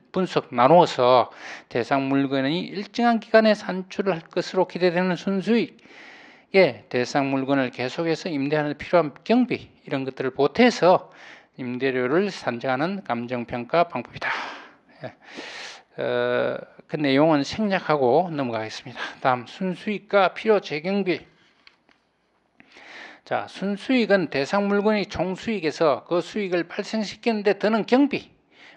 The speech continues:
매출원가나 판매비, 일반 관리비, 정상자금, 운전자, 운영이자, 그 밖에 생산요소 귀속 수익 등을 포함하는데, 에,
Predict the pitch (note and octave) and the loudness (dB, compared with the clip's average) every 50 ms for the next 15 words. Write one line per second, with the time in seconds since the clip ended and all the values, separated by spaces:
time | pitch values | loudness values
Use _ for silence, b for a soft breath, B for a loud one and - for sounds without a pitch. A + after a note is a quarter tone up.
0 | b - C3+ C#3 C3+ - - F#3 F3+ F3+ E3+ - F3 E3 D#3+ D#3+ D3+ - - - | b -2 0 0 0 0 0 0 0 0 2 0 2 4 4 4 2 0 -4 -10
1 | - G3 G#3 G#3 G#3+ G#3+ G#3 G3 F3+ F#3 F#3 F#3 - - E3+ G3 G3+ G3 G3+ F#3+ | -8 -6 -6 -4 -4 -4 -4 -4 -6 -6 -8 -6 -8 -6 -4 -4 -2 0 0 -2
2 | G3 F#3 D#3+ C3+ C3 C#3 D#3+ F#3 F3+ F#3+ F#3 F#3 - C#3+ C#3+ D3 D3 E3+ F#3 F3+ | -2 -2 -4 -4 -4 -4 -4 -4 -4 -6 -8 -6 -6 -6 -6 -4 -4 -4 -4 0
3 | E3 E3+ E3 F3+ F#3 F3+ E3 D3 C3+ C3 C#3 D3 E3 E3+ E3+ E3 D#3+ D3 D3+ C#3+ | 0 0 0 0 -4 -6 -6 -8 -8 -8 -6 -6 -6 -6 -6 -10 -8 -2 0 0
4 | D3 D#3+ - - C#3+ D3 C#3 D3 D3+ D3+ D3+ D#3+ E3 E3 D#3+ D#3+ D#3+ D#3 D3+ D3+ | 0 0 -4 -10 -10 -8 -6 -6 -6 -4 -2 -2 -2 -2 -2 -6 -8 -10 -10 -10
5 | D3 C3 D#3 D#3 B2 A2+ - - B B B B B B - - C#3 C#3 E3 E3+ | -6 2 2 2 2 2 -2 -12 B B B B B B -4 -4 0 2 2 2
6 | E3 - E3 D3+ C#3 - - F#3 G3 F3+ F3+ E3+ E3+ E3+ D#3+ F3 E3 - F#3+ E3+ | 2 2 -2 -2 -2 -2 -6 -8 -6 -4 -4 -2 -2 -4 -4 -6 -8 -8 -6 -6
7 | F3 E3 - - - F#3+ D#3+ _ - E3+ E3+ F3+ F#3 F3+ F3+ - - E3+ E3 D3+ | -6 -6 -8 -8 -12 -12 -12 _ -8 -6 -4 -4 -4 -6 -8 -8 -2 -2 0 0
8 | C#3+ C3+ C#3+ D3 C#3 C3+ C3+ D#3 D3+ C3+ A2 - B B B B B B B B | 0 -2 -2 -4 -6 0 2 2 2 2 0 -4 B B B B B B B B
9 | B B B B B _ - C3 B2 A#2 A2+ A#2+ - - | B B B B B _ -10 -6 -6 -6 -6 -6 -10 -12